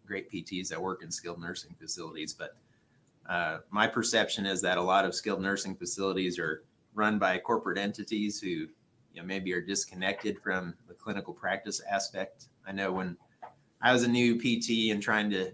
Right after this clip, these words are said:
pay off some of my student loans, I'd, I'd work some weekends in skir-, skilled nursing facilities. And that's really one of the first places that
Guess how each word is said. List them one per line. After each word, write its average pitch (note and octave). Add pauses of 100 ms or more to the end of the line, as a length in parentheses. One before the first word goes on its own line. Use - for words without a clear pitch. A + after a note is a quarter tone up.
pay A2+
off G#2+
some A2
of G2+
my F#2
student F#2+
loans, G2+
I'd, F2+ (200)
I'd F#2+
work G2
some F2+
weekends F2+
in E2+
skir-, F#2+ (240)
skilled G2+
nursing G2
facilities. F2
And D#2 (480)
that's G#2
really A2+
one G#2
of F#2+
the F#2+
first G2
places G2
that F2